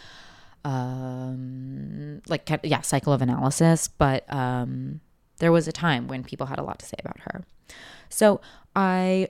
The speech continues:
wrote an essay about Grimes in summer twenty twenty, um, and which I'm going to read to you, um, and kind of annotate as I go. <laughs> I'm gonna just try it out. Um,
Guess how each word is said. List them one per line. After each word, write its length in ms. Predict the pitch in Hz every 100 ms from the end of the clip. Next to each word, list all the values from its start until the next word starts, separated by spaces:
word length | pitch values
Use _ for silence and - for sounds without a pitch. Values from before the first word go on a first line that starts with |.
| _
wrote 640 | 180 170 180 208 277 - - -
an 160 | 185 -
essay 600 | 165 160 160 139 139 139 -
about 680 | 143 - 135 139 147 -
Grimes 440 | - 131 131 131 -
in 220 | 147 143
summer 260 | - 131 143
twenty 240 | - 165
twenty, 520 | - 131 127 127 156 - - - -
um, 380 | 139 131 131 135 -
and 680 | 151 147 143 139 139 135 131
which 260 | 147 - -
I'm 200 | 139 135
going 380 | 135 135 131 135
to 680 | - - 139 135 131 127 139 -
read 420 | - 170 202 208 -
to 120 | 139
you, 580 | 120 117 110 131 165 190 - - -
um, 400 | 147 139 131 135 -
and 140 | 135
kind 140 | 143
of 100 | 139 -
annotate 460 | 151 175 - 165 -
as 160 | 143
I 140 | 143 135
go. 720 | 131 139 131 127 123 120 127
<laughs> 40 | 180
I'm 160 | 185
gonna 200 | 170 156
just 220 | 165 170
try 160 | - 131
it 120 | 131
out. 240 | 127 - - - - -
Um, 300 | 196 190